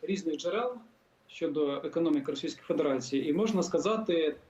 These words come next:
якщо узагальнюючи, наприклад, там, світові джерела,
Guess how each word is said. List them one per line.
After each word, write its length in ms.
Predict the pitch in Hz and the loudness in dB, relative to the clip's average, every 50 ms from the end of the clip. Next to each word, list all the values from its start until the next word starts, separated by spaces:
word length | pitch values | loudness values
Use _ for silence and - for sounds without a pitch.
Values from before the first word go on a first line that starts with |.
| - - | -6 -4
якщо 240 | 151 151 - - 160 | -4 -2 -2 -2 -2
узагальнюючи, 1080 | 156 156 165 - 185 180 160 151 156 151 143 147 143 - - - 180 151 135 131 - - - - | 0 0 0 0 0 0 0 2 2 2 2 2 2 0 0 2 2 2 2 0 -2 -6 -8 -8
наприклад, 440 | 156 - - 147 139 - 139 135 - | -8 0 0 0 0 0 -4 -4 -2
там, 300 | 139 135 135 135 - - - - _ | 2 2 2 2 2 -4 -12 -20 _
світові 460 | - - - 180 175 180 180 220 269 214 | -14 -2 0 0 2 2 2 2 4 2
джерела, 460 | 202 196 175 151 143 135 131 127 | 2 2 2 2 2 0 0 -2